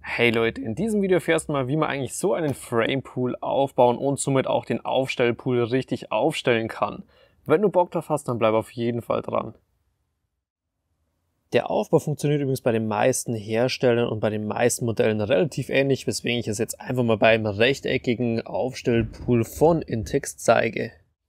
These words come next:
Bei so einem kleinen Pool sollte der Untergrund auf jeden Fall in etwa gerade sein. Das kann man am besten mit einer Wasserwaage erkennen. Und falls ihr aber doch über die Länge zwei bis drei Zentimeter Höhenunterschied sein sollten, dann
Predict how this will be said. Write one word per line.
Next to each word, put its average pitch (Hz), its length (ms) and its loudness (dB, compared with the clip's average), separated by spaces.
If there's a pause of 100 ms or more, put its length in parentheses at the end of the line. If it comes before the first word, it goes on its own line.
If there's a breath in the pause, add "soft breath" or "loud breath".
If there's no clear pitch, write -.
(120)
Bei 110 100 -8
so 117 120 -2
einem 113 160 0
kleinen 120 380 0
Pool 170 220 -2
sollte 165 300 -4
der 143 140 -4
Untergrund 127 480 -2
auf 113 180 -2
jeden 117 280 0
Fall 110 260 0
in 110 160 -6
etwa 113 300 -6
gerade 104 540 0
sein. 131 280 2
Das 123 160 -2
kann 113 140 -6
man 110 80 -2
am 107 80 -4
besten - 240 -4
mit - 80 -4
einer 113 200 -10
Wasserwaage 139 560 2
erkennen. 120 580 0
Und 147 200 -4
falls 123 400 -4
ihr 117 100 0
aber 110 200 2
doch 117 260 -4
über 117 220 0
die 113 180 -8
Länge 117 480 -2
zwei - 320 -4
bis 127 160 -2
drei - 240 -4
Zentimeter 117 640 -4
Höhenunterschied 156 680 0
sein 123 300 0
sollten, 120 380 -2
dann 107 260 -8